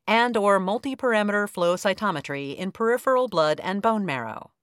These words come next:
Investigator-assessed O R R served as the primary endpoint. Secondary endpoints included duration of response, progression-free survival,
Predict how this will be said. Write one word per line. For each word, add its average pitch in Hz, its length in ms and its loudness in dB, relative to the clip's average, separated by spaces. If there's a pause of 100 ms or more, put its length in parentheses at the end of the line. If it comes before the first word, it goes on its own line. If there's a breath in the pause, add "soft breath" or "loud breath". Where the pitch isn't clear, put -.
(120)
Investigator-assessed 240 1300 0
O 185 240 2
R 180 280 4
R 139 420 0
served 233 400 0
as 165 120 -2
the 139 80 -6
primary 233 520 -2
endpoint. 214 580 -8 (360)
Secondary 160 640 0
endpoints 139 580 -6
included 151 500 -6
duration 180 420 -4
of 233 100 -6
response, 214 640 -2 (180)
progression-free 202 640 -2
survival, 180 640 0